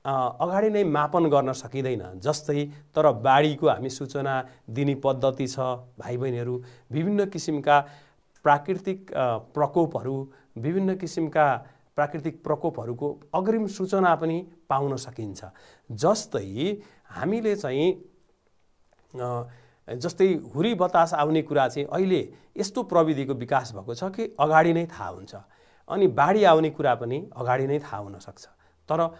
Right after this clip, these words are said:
भूकम्प आउने कुरा चाहिँ, अ, हामीलाई थाहा हुँदैन। त्यसैले हामी भूकम्पको लागि चाहिँ आउँदैछ भनेर अगाडिदेखि नै तयारी अवस्थामा चाहिँ बस्नुपर्ने हुन्छ भाइ बहिनीहरू। अब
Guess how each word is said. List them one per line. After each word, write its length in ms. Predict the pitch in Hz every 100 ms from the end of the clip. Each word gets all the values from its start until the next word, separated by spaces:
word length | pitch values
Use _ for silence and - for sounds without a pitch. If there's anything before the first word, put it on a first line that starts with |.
| - -
भूकम्प 440 | 120 135 190 175
आउने 320 | 170 123 127 117
कुरा 240 | 110 95
चाहिँ, 360 | - 143 143 143 - _
अ, 60 | 123 120 117 - _ _ _ _ -
हामीलाई 320 | 139 147 135
थाहा 240 | - 127
हुँदैन। 320 | 123 113 98 90 - _ _
त्यसैले 340 | 208 208 208 190
हामी 220 | 135 147
भूकम्पको 720 | 120 143 226 226 220 220 190
लागि 280 | 165 143 135
चाहिँ 260 | 151 151
आउँदैछ 360 | 202 214 208 196
भनेर 340 | 175 113 120
अगाडिदेखि 640 | 156 139 170 208 190 143 131
नै 240 | 135 220 214 - _ -
तयारी 320 | 170 202 196
अवस्थामा 500 | 131 127 - 107 101
चाहिँ 260 | - 120 113
बस्नुपर्ने 560 | 120 - 117 107 98
हुन्छ 240 | 90 95 117 113 - _ -
भाइ 160 | 101
बहिनीहरू। 360 | 104 101 95 95 - _ - - - _ _ _
अब 500 | 202 226 196 - -